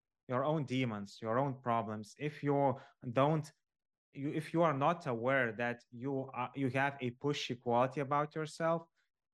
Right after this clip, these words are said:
it probably will affect your contracting ability, your ability to listen.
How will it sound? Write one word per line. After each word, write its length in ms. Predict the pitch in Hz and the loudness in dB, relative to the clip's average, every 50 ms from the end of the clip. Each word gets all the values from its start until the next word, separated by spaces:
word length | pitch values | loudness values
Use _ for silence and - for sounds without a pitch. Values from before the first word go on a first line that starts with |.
| _ _ _ | _ _ _
it 120 | - 135 131 135 - | -10 -10 -10 -4 0
probably 480 | 151 143 151 147 147 147 120 127 127 | 2 4 4 4 4 2 2 2 2
will 220 | 127 123 131 131 127 117 | 2 4 4 4 4 4
affect 360 | 117 - 131 131 131 131 - | 2 0 0 0 -2 -2 -4
your 140 | - 117 113 - - 127 | -4 -2 -2 -2 -2 -2
contracting 580 | 123 123 117 - - 113 110 110 - - 107 104 | -2 -2 -2 -2 -2 -2 -2 -4 -6 -8 -6 -6
ability, 540 | 104 101 98 110 107 104 101 98 - - - - _ _ _ _ _ _ _ _ - | -4 -2 0 0 0 0 0 -2 -6 -10 -20 -20 _ _ _ _ _ _ _ _ -8
your 220 | - 113 113 113 | -2 0 2 2
ability 360 | 113 101 113 127 127 127 131 120 - - | 2 4 4 2 2 2 0 -4 -2 -2
to 60 | 123 117 120 120 | -2 0 0 0
listen. 280 | 113 - - - 95 | -2 -4 -8 -14 -16